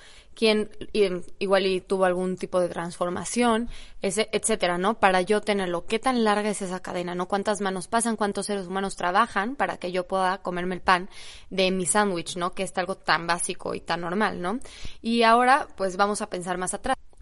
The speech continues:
Los, o sea, todo lo que tuvo que existir para que yo tuviera, para que hubiera el trigo, esa plantita de trigo que al final se transformó a un pan, ¿no? Entonces, por ejemplo, empezando con, en una cucharada de suelo hay muchísimos más microorganismos que seres humanos en la tierra, ¿no? Y estos microorganismos trabajan en conjunto para,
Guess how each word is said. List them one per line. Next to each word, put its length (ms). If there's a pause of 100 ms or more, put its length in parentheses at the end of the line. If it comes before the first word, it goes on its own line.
Los, 680
o 80
sea, 120
todo 240
lo 120
que 80
tuvo 240
que 200
existir 540
para 140
que 100
yo 160
tuviera, 480 (320)
para 140
que 100
hubiera 180
el 120
trigo, 340
esa 180
plantita 360
de 80
trigo 340
que 80
al 80
final 320
se 220
transformó 680
a 200
un 180
pan, 300
¿no? 140
Entonces, 340
por 160
ejemplo, 300
empezando 440
con, 220 (460)
en 320
una 160
cucharada 340
de 80
suelo 540
hay 180
muchísimos 720
más 180
microorganismos 680
que 100
seres 240
humanos 260
en 60
la 140
tierra, 280
¿no? 160
Y 160
estos 240
microorganismos 720
trabajan 460
en 100
conjunto 520
para, 240